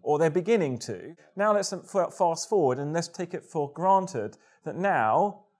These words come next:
I can do a ten or fifteen step synthesis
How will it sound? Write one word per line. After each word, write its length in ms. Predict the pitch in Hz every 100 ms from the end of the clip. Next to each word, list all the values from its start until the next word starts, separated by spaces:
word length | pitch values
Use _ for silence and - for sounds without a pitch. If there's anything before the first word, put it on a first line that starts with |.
| -
I 240 | - 147 147
can 260 | 165 151
do 400 | 147 147 139 135 -
a 120 | 143
ten 640 | 139 - 196 127 151 190 - _ _
or 80 | -
fifteen 460 | - 202 196 185 165
step 300 | - 156 -
synthesis 680 | 202 196 175 - 127 -